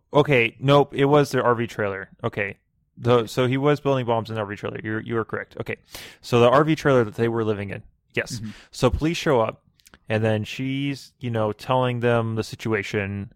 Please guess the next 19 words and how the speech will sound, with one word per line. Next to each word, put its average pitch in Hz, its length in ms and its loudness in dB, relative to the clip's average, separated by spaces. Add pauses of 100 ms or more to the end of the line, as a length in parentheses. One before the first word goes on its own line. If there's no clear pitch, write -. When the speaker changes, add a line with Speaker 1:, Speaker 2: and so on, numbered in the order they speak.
(320)
Speaker 1:
about, 104 840 2 (120)
uh, 101 400 4
you 104 100 -4
know, 95 160 -2
her 117 120 -6
boyfriend 104 800 -2
is 101 280 -4
making 113 200 -8
these 117 100 -8
bombs, 104 320 -6
and 113 80 -10
this 123 140 -12
was, 143 240 -2
um, 110 400 -4
August 135 520 0
twenty-first 120 680 -6
of 107 120 -14
twenty 113 280 -4
nineteen. 107 540 -8